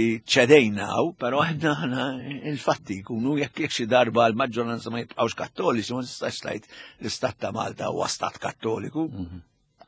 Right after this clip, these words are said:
Speaker 1: Eh, jiġifieri kien hemm disgwid fuq hekk. Disgwid uke-, ukoll,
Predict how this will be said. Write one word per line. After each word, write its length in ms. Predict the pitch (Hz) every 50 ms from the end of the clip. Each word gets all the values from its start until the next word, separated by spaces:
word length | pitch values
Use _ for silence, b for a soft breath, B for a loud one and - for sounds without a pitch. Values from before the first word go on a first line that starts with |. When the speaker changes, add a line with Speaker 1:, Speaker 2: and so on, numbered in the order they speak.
| B B B B B B B B B
Speaker 1:
Eh, 560 | - 170 135 131 131 127 123 131 127 127 127 - _ _ _ _ _ _ -
jiġifieri 280 | - 113 143 147 135 -
kien 160 | 175 160 160
hemm 320 | 165 151 123 117 113 110 110 - - - 113
disgwid 640 | 113 113 117 101 98 104 104 107 104 98 101 -
fuq 160 | - 135 -
hekk. 260 | 156 117 - 95 -
Disgwid 540 | _ - 156 135 123 135 143 202 214 147 -
uke-, 320 | 135 - - 160 160 165 -
ukoll, 540 | - - 120 113 - 143 151 165 175 170